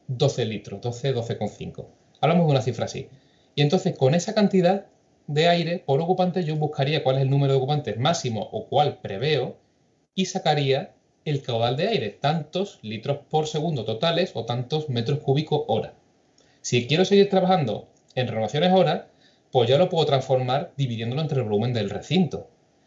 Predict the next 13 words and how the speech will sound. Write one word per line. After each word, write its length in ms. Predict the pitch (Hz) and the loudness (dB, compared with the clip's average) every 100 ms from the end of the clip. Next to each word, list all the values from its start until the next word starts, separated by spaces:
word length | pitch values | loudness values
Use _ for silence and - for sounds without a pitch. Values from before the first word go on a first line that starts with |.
| _ _ _ | _ _ _
¿Por 260 | 135 127 117 | 2 4 4
qué 100 | 151 | 2
insisto 500 | 185 180 196 185 165 | 2 2 0 0 0
en 80 | 170 | 0
esto? 460 | - - 92 - _ _ _ _ _ _ _ _ _ _ _ _ | 0 -4 -8 -8 _ _ _ _ _ _ _ _ _ _ _ _
Pues 360 | 123 117 110 - | 2 4 4 2
con 160 | 123 | 2
un 100 | 135 | 4
caso 240 | 147 147 117 | 2 0 -2
muy, 120 | 113 | -2
muy, 180 | 110 107 | -4 -6
muy 320 | 107 110 110 | -6 -6 -8
clásico. 500 | 101 95 - - 87 | -4 -4 -4 -14 -16